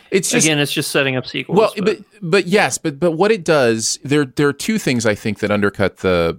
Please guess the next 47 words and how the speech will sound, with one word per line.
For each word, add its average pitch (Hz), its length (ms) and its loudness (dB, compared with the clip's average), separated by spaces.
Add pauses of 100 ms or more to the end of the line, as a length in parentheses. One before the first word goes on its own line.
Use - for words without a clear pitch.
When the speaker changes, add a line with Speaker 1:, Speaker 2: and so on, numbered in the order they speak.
Speaker 1:
the 95 100 -4
Riddler 92 280 -2
character 92 460 -2
for 90 140 -10
me 87 160 -6
at 85 100 -8
the 87 160 -8
end. 85 380 -6 (100)
Um, 85 380 -6
again, 95 340 -4
all 98 220 -2
these 95 260 -6
are 85 160 -4 (360)
part 92 200 -2
of 82 100 -6
this 80 220 -6
multi-ending 85 880 -6 (480)
thing 98 320 0
that 87 180 0
just - 300 -6
all 104 120 2
of 98 60 -2
a 98 40 -8
sudden 95 240 -2
the 90 80 -4
movie 87 180 -2
just 80 160 -6
fell 90 220 0
apart 82 320 -2
for 85 100 -8
me 78 140 -2
over 76 120 -4
the 85 140 -4
last 104 260 0
thirty 123 240 2
<laughs> 117 40 2
minutes. 139 260 0
I'm 135 100 2
just 120 200 -2
like, - 140 0
"I 285 140 2
liked 294 420 -2
this 240 180 -10
movie 277 320 -4
so 277 280 0
much." 294 420 -2 (600)
Um, 269 500 2